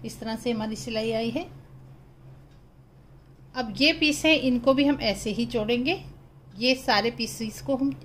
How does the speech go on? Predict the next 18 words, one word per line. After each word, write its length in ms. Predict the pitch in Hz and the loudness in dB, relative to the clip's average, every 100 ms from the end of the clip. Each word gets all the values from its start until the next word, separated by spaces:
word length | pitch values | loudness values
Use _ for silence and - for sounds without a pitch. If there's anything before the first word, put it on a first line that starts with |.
| - | -4
ऐसे 260 | 214 - 233 | -2 -2 0
चार 240 | 226 196 | 2 2
चार 220 | 220 202 - | 0 -2 -2
piece 220 | 190 - | -6 -6
जोड़ेंगे। 460 | 190 180 190 240 294 - - - - - | -8 -6 -6 -8 -8 -10 -10 -12 -16 -20
सिलाई 300 | - 240 214 | -8 -4 -4
करते 320 | 196 202 - | -6 -8 -4
हैं 100 | 240 | 0
इन 100 | 269 254 | 0 0
सभी 240 | 233 220 | -4 -6
पे। 180 | - 330 - - - - - - - - - - - - - - - - - - - | -8 -8 -10 -20 -20 -20 -20 -20 -20 -20 -20 -20 -20 -20 -20 -20 -20 -20 -20 -20 -2
ये 160 | 277 339 | 2 4
सारी 340 | 349 277 311 | 6 4 4
सिलाइयाँ 400 | 320 269 233 240 | 2 4 4 4
मैंने 220 | 240 240 | 2 2
लगा 280 | 240 - 185 | 2 2 0
दी 180 | - 202 | -2 -2
हैं। 160 | 214 | 0